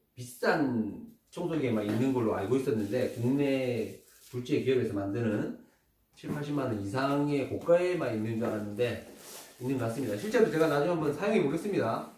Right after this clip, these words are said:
자, 본체에 있습니다. 자, 그리고 헤파 필터. 어, 여분의 헤파 필터도 있네요.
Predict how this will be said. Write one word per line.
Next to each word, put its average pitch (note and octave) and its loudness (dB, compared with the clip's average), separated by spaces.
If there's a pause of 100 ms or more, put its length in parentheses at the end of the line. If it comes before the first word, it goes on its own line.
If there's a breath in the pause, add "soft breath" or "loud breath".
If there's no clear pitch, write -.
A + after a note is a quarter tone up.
(600)
자, - -10
본체에 C#3 2
있습니다. A#2+ -2 (1400)
자, - -16 (300)
그리고 B2+ 0
헤파 G3 0
필터. - 0
어, A#2+ 2
여분의 E3 4
헤파 F#3 -6
필터도 B2 -6
있네요. G#2 -4